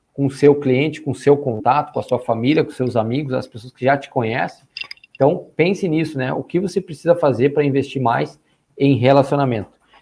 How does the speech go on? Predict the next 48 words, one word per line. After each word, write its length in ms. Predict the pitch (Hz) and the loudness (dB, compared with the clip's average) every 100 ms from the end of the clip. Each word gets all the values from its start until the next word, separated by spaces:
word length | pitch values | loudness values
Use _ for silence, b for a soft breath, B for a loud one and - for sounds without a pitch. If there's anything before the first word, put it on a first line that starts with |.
| b | b
Eu 180 | - 120 | 0 6
acho 240 | 131 135 - | 6 6 -2
que 360 | 151 147 143 | 2 4 4
a 220 | 147 117 110 | 4 4 6
Ana 260 | 127 151 | 4 2
deve 240 | 123 120 113 | 2 2 2
entrar 220 | 107 117 | 0 0
aqui 200 | - 120 | 0 0
agora 240 | 110 117 | 2 0
comigo, 460 | - 107 143 185 180 B B _ | -2 -2 -2 -2 -6 B B _
pra 140 | 127 113 | -2 -2
gente 220 | 127 135 | 0 0
abrir 220 | 127 147 | 2 0
pra 180 | 147 147 | 2 2
perguntas. 640 | 151 104 120 185 - 110 | 2 -2 -2 -4 -6 -8
Então, 440 | 117 - 139 139 - _ _ | -6 -2 -2 -2 -10 _ _
se 160 | - | 2
alguém 320 | 139 117 147 | 2 2 -2
quiser 360 | 151 127 - 190 | -2 0 2 2
até 340 | 131 123 - 165 | 2 2 2 0
contribuir 920 | 175 170 - 147 120 120 151 208 - | 2 -2 0 -2 0 2 2 0 -4
com, 280 | - 107 104 98 _ | -12 -16 -16 -20 _
com 140 | 123 113 | -4 4
algo 360 | 143 165 120 | 6 6 2
que 220 | - 117 | -10 -16
funciona 760 | 107 - 123 - - 131 165 143 | -16 -10 -10 -10 -2 4 4 2
aí 60 | 131 | -2
na 120 | 120 | -6
sua 160 | 127 | -8
cidade, 680 | - 101 107 135 156 139 147 B B B | -12 -2 4 4 2 -6 -14 B B B
ou 160 | 127 131 | 0 0
quiser 280 | - 127 131 | 0 0 0
também, 500 | 131 123 139 123 - - | 0 -2 -2 -4 -10 -8
eh, 680 | 117 113 110 107 101 98 92 _ _ _ _ _ _ _ _ _ | -2 0 2 0 -4 -6 -12 _ _ _ _ _ _ _ _ _
deixa 160 | - | -16
eu 40 | - | -10
parar 200 | 95 98 | -8 -8
de 100 | - | -10
compartilhar 520 | 107 101 101 - 101 | -12 -10 -10 -8 -10
minha 120 | 98 | -10
tela, 240 | - 107 | -8 -8
que 80 | 110 | -6
daí 120 | 113 | -8
eu 20 | 113 | -8
enxergo 320 | - 110 113 | -8 -4 -2
a 60 | |
Ana 220 | 110 110 107 | -2 -2 -6
aqui 300 | - 120 | -6 -6